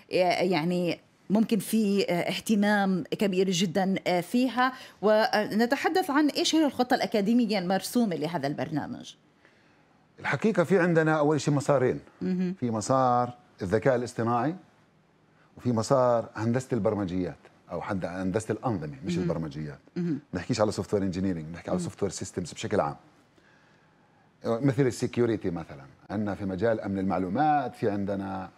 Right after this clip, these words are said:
Speaker 2: ناس مختصين، أساتذة علماء كبار كمان ممكن يشرفوا في أمن المعلومات. وفي عندنا مسار الذكاء الاصطناعي كمان اللي هو متشعب ومفتوح، يعني يتداخل فيه الإنسانيات.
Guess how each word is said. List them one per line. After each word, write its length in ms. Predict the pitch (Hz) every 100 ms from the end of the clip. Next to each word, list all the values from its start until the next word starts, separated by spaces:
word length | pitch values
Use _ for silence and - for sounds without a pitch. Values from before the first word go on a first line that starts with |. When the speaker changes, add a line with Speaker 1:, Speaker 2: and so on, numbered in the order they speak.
| 92
Speaker 2:
ناس 320 | 92 104 92
مختصين، 640 | 85 - 82 - 127 117 107
أساتذة 560 | 85 - 113 95 87 78
علماء 320 | 90 101 101
كبار 380 | 82 101 147 202
كمان 320 | - 120 120
ممكن 280 | 110 101 107
يشرفوا 320 | 104 107 95
في 100 | 107
أمن 120 | 95
المعلومات. 420 | 95 80 73 65 - _ _ _ - - -
وفي 160 | -
عندنا 140 | 190 208
مسار 240 | 151 180
الذكاء 260 | 143 131 170
الاصطناعي 340 | 143 165 160
كمان 260 | 147 151 160
اللي 120 | 143
هو 60 | 147
متشعب 520 | 139 127 160 - 123
ومفتوح، 540 | 120 107 160 165 - - - - _ -
يعني 280 | 131 123 131
يتداخل 520 | 120 127 147 123 120
فيه 160 | 120
الإنسانيات. 800 | 131 127 113 117 110 107 104 131